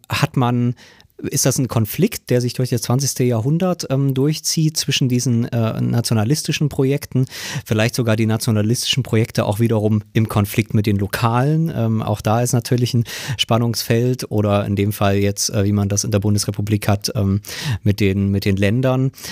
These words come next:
Ähm, oder hat man doch so eine Entwicklung, dass es eher doch, äh, eine Standardisierungsentwicklung ist und dieser, ähm, ja, sich gewissermaßen abschottende,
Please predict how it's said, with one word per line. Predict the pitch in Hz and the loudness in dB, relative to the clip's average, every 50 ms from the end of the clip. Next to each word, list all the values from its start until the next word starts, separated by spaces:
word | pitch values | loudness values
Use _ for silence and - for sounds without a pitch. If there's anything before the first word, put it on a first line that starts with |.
| 175 131 - _ | -4 -4 -4 _
Ähm, | - 117 113 117 113 113 120 120 - - - - _ _ _ - | -2 0 0 2 2 0 -2 -4 -8 -16 -20 -20 _ _ _ -2
oder | 135 135 160 180 196 185 170 151 - | 0 2 2 2 2 0 0 -2 -4
hat | 170 - | -2 0
man | 160 151 151 151 143 - - | 2 2 2 0 -2 -2 0
doch | 147 143 - - | 0 0 2 0
so | - 160 151 | 0 2 2
eine | 147 135 - | 2 0 0
Entwicklung, | 135 135 - - 147 - - - 139 131 131 131 | -2 -2 0 0 -2 0 0 0 0 2 2 0
dass | 123 127 123 - | 0 0 0 0
es | 123 - | -2 -2
eher | - - 131 131 135 127 127 127 123 123 | 0 0 0 2 2 2 2 0 0 0
doch, | 117 120 117 87 - - - - | 0 -2 -2 -4 -6 -12 -10 -4
äh, | - | -2
eine | 117 117 117 113 113 113 | 0 2 2 2 2 0
Standardisierungsentwicklung | - - 117 120 120 120 117 117 127 139 131 127 123 104 - - 101 - - 110 - - 117 113 113 | 2 2 2 2 2 2 0 0 0 2 2 0 0 -2 -4 -8 -6 -4 -4 -2 0 2 2 2 2
ist | - 120 - - - - - - - - 110 - | 2 0 0 0 -2 -6 -10 -10 -8 -8 -6 -2
und | - 117 113 110 | 0 2 2 2
dieser, | 113 113 107 117 113 110 110 110 113 - | 2 0 2 2 2 2 2 0 0 0
ähm, | - 110 107 107 107 107 107 107 107 | 0 0 2 2 2 2 2 2 2
ja, | 104 104 107 110 110 | 2 2 2 2 0
sich | 107 113 107 - - - - | 0 -2 -4 -4 -6 -8 -8
gewissermaßen | 170 147 - 123 113 110 110 - - 110 107 104 107 107 107 - 113 | -8 -4 -2 0 0 0 2 2 2 2 2 2 0 0 0 -2 -2
abschottende, | - - 107 - - - 123 120 - - 113 107 107 107 110 110 | -2 -2 -2 -2 0 0 0 0 0 0 0 2 2 2 0 0